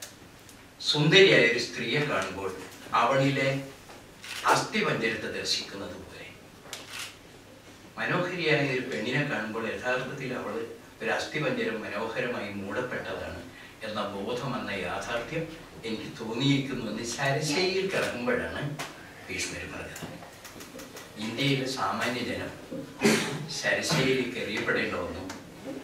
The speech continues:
ഒരു ബലാത്സംഗത്തെ സംബന്ധിച്ച്. ഇങ്ങനെ തീക്ഷ്ണമായി പ്രതികരിക്കപ്പെടാനും യാഥാർത്ഥ്യം മനസ്സിലാക്കാൻ എന്ന് തോന്നിയതുകൊണ്ട് ഞാൻ ഉദ്ധരിച്ചതാണ്. പത്തൊമ്പതാം നൂറ്റാണ്ടിന്റെ പകുതിയിൽ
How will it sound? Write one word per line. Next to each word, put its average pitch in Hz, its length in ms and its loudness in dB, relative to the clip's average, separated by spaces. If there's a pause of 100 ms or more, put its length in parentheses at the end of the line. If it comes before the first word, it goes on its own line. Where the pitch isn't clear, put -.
(160)
ഒരു - 80 -8
ബലാത്സംഗത്തെ - 720 -2
സംബന്ധിച്ച്. - 540 -4 (1000)
ഇങ്ങനെ 131 600 6 (140)
തീക്ഷ്ണമായി 120 480 0
പ്രതികരിക്കപ്പെടാനും 110 1040 0
യാഥാർത്ഥ്യം - 460 0
മനസ്സിലാക്കാൻ - 720 -2 (120)
എന്ന് - 340 -6
തോന്നിയതുകൊണ്ട് 104 520 -2 (640)
ഞാൻ - 140 -4
ഉദ്ധരിച്ചതാണ്. - 760 -8 (1600)
പത്തൊമ്പതാം 180 500 10
നൂറ്റാണ്ടിന്റെ 151 440 6
പകുതിയിൽ - 580 2